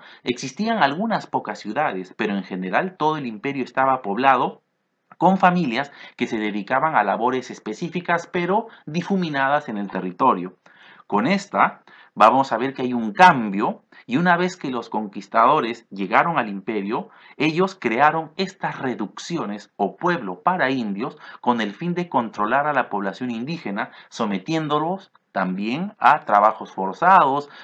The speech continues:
sometiéndolos a pagos de tributos muy exagerados e injustos para ellos, lo cual también mella notablemente el desarrollo económico y social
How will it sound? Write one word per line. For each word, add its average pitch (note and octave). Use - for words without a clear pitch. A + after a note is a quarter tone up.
sometiéndolos B2+
a F#2
pagos B2+
de A2
tributos A#2+
muy C#3+
exagerados A2
e G2+
injustos F#2+
para G2
ellos, G2
lo G2
cual A#2+
también A2+
mella C3
notablemente A#2+
el G#2+
desarrollo G2+
económico A#2+
y F3
social D3